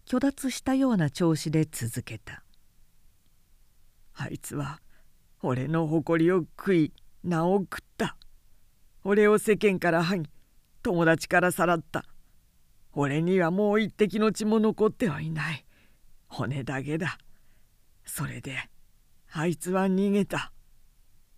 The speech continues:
「確かなのか、逃げたということは？」「証拠がある。しかし、言えない。」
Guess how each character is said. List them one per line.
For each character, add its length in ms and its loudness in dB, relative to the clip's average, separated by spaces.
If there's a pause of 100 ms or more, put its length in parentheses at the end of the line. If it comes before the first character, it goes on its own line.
(1200)
「確 400 -6
か 160 -10
な 180 -4
の 120 -2
か、 320 -12 (580)
逃 160 6
げ 100 4
た 140 -2
と 160 0
い 120 4
う 80 6
こ 140 4
と 140 4
は？」 180 -2 (1400)
「証 300 -6
拠 180 -8
が 200 -4
あ 80 -2
る。 120 -8 (800)
し 160 -16
か 200 -8
し、 320 -10 (840)
言 240 0
え 20 0
な 220 2
い。」 80 -6